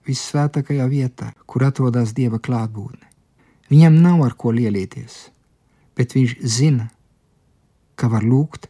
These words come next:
žēlastību trīskārt svētajam Dievam. Viņš piedzīvo tādu pašu sajūtu kā Pēteris Jēzus svētuma priekšā, kas teica: "Kungs, atkāpies no manis,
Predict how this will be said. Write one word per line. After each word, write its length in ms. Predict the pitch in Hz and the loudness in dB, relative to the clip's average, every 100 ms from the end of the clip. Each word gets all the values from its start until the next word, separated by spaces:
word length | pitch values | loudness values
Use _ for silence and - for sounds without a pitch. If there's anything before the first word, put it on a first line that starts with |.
| _ | _
žēlastību 800 | - 135 135 123 - - 98 127 - | -2 0 2 0 -4 -8 -8 -10 -4
trīskārt 640 | 127 139 - 131 120 - | -2 -2 -4 -6 -6 -8
svētajam 560 | - 127 123 123 113 107 | -6 -4 -4 -2 -2 -2
Dievam. 420 | 113 104 101 104 - _ _ _ _ _ - - - | -2 -6 -8 -14 -18 _ _ _ _ _ -20 -20 -4
Viņš 140 | 143 - | 0 4
piedzīvo 460 | 196 180 175 165 143 - _ | 4 6 4 4 0 -12 _
tādu 300 | 180 190 175 | 2 4 2
pašu 520 | 147 202 220 - 160 139 | 2 2 2 0 -4 -4
sajūtu 600 | - 175 196 175 160 156 | -2 2 4 4 2 -2
kā 140 | 151 139 | -2 -2
Pēteris 840 | - 175 196 - 170 160 - - - | 0 0 -2 -2 -2 -2 -8 -14 -8
Jēzus 520 | 139 143 156 135 - - | -2 2 2 0 -2 -2
svētuma 480 | 156 143 143 127 | 0 0 2 0
priekšā, 680 | 123 156 165 - - 143 131 - | 0 -2 -2 -4 -6 -4 -6 -4
kas 520 | 120 - - - - | -6 -4 -10 -12 -8
teica: 540 | 151 143 135 - 143 120 - _ - | -2 0 0 -2 -8 -8 -12 _ -6
"Kungs, 560 | 170 160 131 - - - | 0 2 0 -6 -14 -6
atkāpies 640 | 147 - 107 101 113 107 | -6 -4 -6 -6 -6 -4
no 120 | 123 120 | 0 0
manis, 540 | 135 131 107 - | 0 -2 -4 -10